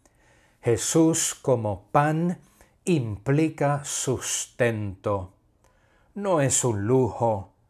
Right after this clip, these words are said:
no es un capricho, es una necesidad vital,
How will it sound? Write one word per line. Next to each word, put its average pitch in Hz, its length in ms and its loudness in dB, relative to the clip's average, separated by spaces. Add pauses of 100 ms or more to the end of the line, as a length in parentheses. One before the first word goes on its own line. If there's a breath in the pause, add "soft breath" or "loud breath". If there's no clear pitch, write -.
(420 soft breath)
no 180 260 4
es 165 360 2
un 135 300 2
capricho, 117 1160 -2 (440 soft breath)
es 180 260 2
una 165 280 6
necesidad 139 1040 0 (100)
vital, 104 1000 -2